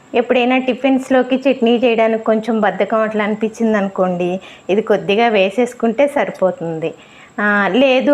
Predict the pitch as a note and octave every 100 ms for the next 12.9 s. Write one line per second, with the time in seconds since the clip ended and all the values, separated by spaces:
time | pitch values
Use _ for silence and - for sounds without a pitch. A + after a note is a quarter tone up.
0 | C#4 C4 C4 E4+ - - - G3+ A3 G#3
1 | G#3 G3+ G#3+ B3 B3+ G#3+ G3+ G3+ G3+ -
2 | - F#3 - - G#3 B3 G3+ G3 G3 F#3+
3 | F#3 F3+ F3 F#3+ G#3 G3+ A#3+ G#3 F#3+ F3+
4 | F#3 F3 - A3 G3+ G3 F#3+ - F#3 F3+
5 | F3+ F3 - F3+ E3 E3+ E3+ G3 C4 -
6 | - - F3+ F#3 F3+ B3+ - F3+ F3+ F3
7 | F3 - E3 D#3+ D#3 D#3 D#3 - - A3
8 | G#3+ G3+ G#3 G#3+ G#3+ G#3 A3 A#3 A3 G3+
9 | G3+ - - - - A3+ G#3 G#3+ A3+ A3
10 | G3+ A#3+ G#3+ A3 G#3 G#3+ G#3 G3 G3 G3
11 | F#3+ F3+ F#3 F3+ E3+ F3 D#4 - - -
12 | - F3+ F#3 F3+ F3 D#3+ - E3+